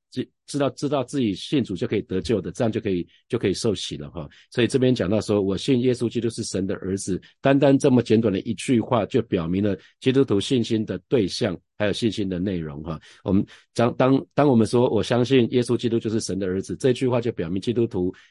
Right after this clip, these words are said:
的信心的对象还有内容。那好，我们继续看三十八节。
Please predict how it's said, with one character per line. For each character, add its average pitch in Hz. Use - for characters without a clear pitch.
的 101
信 123
心 110
的 104
对 117
象 98
还 98
有 90
内 95
容。 76
那 104
好， 76
我 113
们 101
继 131
续 127
看 120
三 113
十 -
八 98
节。 78